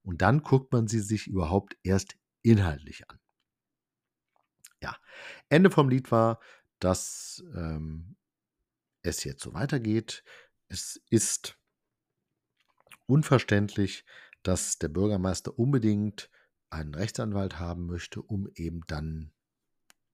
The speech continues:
äh, ein Rechtsanwaltsbüro, wie gesagt, zu beauftragen zur Prüfung der Beanstandungen. Ähm, das würde ja heißen, dass man irgendwann dann auch den Klageweg mit dem Landkreis eingeht,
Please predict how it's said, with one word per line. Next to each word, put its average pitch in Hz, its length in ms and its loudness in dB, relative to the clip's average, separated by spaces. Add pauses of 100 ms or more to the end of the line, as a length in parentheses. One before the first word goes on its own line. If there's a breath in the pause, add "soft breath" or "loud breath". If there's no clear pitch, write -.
äh, 76 200 -10
ein 73 160 -8
Rechtsanwaltsbüro, 80 1000 -10
wie 78 80 -8
gesagt, 80 240 -8
zu - 100 -18
beauftragen 107 840 -2
zur - 220 -8
Prüfung 117 400 2
der 71 100 -4
Beanstandungen. 139 1000 -2 (720 loud breath)
Ähm, 92 500 2
das 98 320 -2
würde 98 140 2
ja 85 160 4
heißen, 92 280 0
dass 85 200 -6
man 87 160 -4
irgendwann 87 640 -2
dann 80 240 -6
auch - 220 -8
den 67 220 -10
Klageweg 131 760 -2
mit 123 120 -2
dem 117 140 -2
Landkreis 110 640 -4
eingeht, 107 680 -4